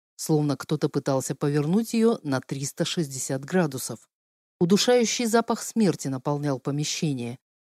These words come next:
Липкая кровь была даже под ногами. Брызги разлетелись по стенам, окрасили некогда белоснежные простыни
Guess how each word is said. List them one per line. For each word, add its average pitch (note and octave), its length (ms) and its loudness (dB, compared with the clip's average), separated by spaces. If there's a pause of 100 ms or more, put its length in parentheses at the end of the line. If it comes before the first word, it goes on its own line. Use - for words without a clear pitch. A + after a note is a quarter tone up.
Липкая D#3+ 560 2
кровь G#3+ 340 2
была C#3 360 0
даже F#3 420 0
под D3 240 -2
ногами. C3+ 500 -4 (400)
Брызги E3 560 2
разлетелись F3+ 640 0
по F#3+ 160 0
стенам, D#3 600 -2
окрасили F#3 540 2
некогда F3+ 420 0
белоснежные D#3+ 640 2
простыни G3 640 0